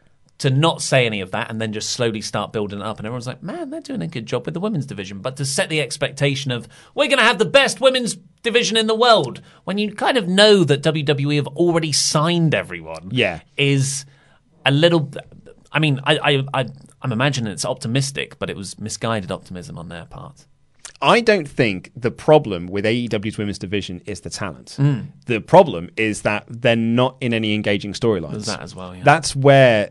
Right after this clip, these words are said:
Speaker 2: A E W women's division i-, is completely falling down. Uh, Pile Driver Gaming said, "I've loved almost everything about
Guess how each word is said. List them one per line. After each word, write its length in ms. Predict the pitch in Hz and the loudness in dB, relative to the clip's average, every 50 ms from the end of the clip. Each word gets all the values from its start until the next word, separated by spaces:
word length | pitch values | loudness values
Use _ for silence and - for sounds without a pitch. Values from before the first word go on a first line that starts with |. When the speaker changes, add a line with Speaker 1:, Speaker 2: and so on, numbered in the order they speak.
| - - | -4 -4
Speaker 2:
A 100 | 107 113 | -2 -2
E 120 | 113 110 | 0 0
W 260 | 104 107 98 104 101 | -2 -2 -2 -2 -4
women's 240 | 95 104 101 104 92 | -4 -2 -4 -4 -6
division 300 | - 101 98 90 98 95 | -6 -8 -8 -6 -6 -6
i-, 60 | 98 - | -6 -6
is 160 | - 104 101 - | -4 -6 -6 -6
completely 300 | - 104 90 87 82 - | -6 -6 -6 -6 -8 -6
falling 320 | - - 98 92 90 87 | -6 -6 -4 -4 -4 -2
down. 320 | 85 117 123 113 87 - - - - - - - - | 2 2 2 2 0 -4 -8 -16 -20 -20 -20 -10 4
Uh, 140 | - 147 147 | 6 8 10
Pile 220 | 139 196 208 240 226 | 10 12 12 12 12
Driver 260 | 175 220 208 185 175 | 12 10 10 10 10
Gaming 420 | 160 190 214 208 185 156 139 123 | 8 6 6 8 6 4 2 0
said, 300 | 127 - 156 135 131 131 - - | 4 6 8 8 8 8 6 6
"I've 160 | 196 220 202 | 4 6 8
loved 240 | 214 220 202 - - | 8 8 6 6 4
almost 280 | 208 208 202 185 - - | 2 4 4 2 2 4
everything 320 | 226 247 233 220 - 139 131 | 4 2 4 4 2 0 2
about 260 | 110 127 120 120 | 4 4 4 4